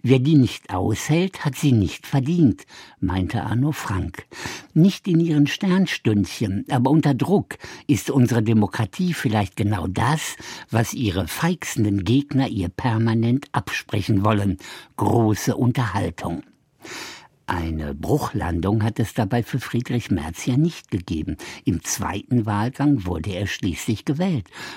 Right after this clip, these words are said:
Und das vielleicht nicht nur mit Stimmen aus der Regierungskoalition, sondern auch mit denen von Merzens linken Spinnern. Und was ist mit denen vom allerrechtesten Rand?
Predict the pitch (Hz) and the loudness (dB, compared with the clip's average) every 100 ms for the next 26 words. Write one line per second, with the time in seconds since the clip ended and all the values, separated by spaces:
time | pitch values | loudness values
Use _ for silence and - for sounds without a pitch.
0 | - 123 98 82 - - 107 87 95 - | 0 2 2 -2 -4 -4 -2 0 -4 -2
1 | 95 - - 139 143 113 90 78 - - | -4 -2 4 6 6 6 2 -2 -8 -8
2 | 85 87 90 - 104 - 113 127 127 180 | -4 -2 -2 -4 -4 -2 0 0 0 2
3 | 131 98 - 120 107 107 - 127 120 113 | 2 2 2 2 2 2 2 4 6 4
4 | - - - - 156 165 175 - - 107 | 0 -16 -16 -6 0 2 2 0 -2 -2
5 | - 117 110 - 90 85 98 107 - 120 | 2 2 2 -2 -2 0 0 -2 0 2
6 | 113 95 80 - - 123 - - 90 101 | 2 0 -4 -6 0 0 0 -2 0 2
7 | 87 - 139 - - - 101 80 80 80 | 0 2 2 0 -4 -6 -2 -2 -2 -8
8 | 76 - - - - - - 80 - 98 | -10 -16 -16 -14 -16 -10 -4 -4 -2 -2
9 | 120 - - 87 - - 80 - 95 104 | -2 -4 -8 -10 -8 -4 -4 0 0 2
10 | 90 80 - - 71 71 - 90 82 78 | 0 0 -2 -4 -4 -4 -4 -2 -2 -4
11 | - - 143 - - 123 110 131 190 - | -6 -4 -6 -6 -4 -2 0 -2 -2 -8